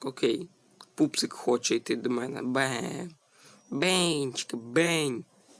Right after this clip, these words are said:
Так, бенчик, беньк. Так, перейшли сюди. Минула наша позиція на, хе-хе. Пішла, пішла помирать.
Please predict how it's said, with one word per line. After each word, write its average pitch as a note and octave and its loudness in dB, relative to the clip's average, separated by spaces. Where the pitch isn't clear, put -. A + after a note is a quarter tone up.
Так, A#2 -2
бенчик, D3+ 2
беньк. D3 -4
Так, - 2
перейшли - 0
сюди. D#3+ 0
Минула D3 4
наша B2+ 0
позиція B2+ 0
на, C3+ 0
хе-хе. B2+ 4
Пішла, - 0
пішла - -4
помирать. - -6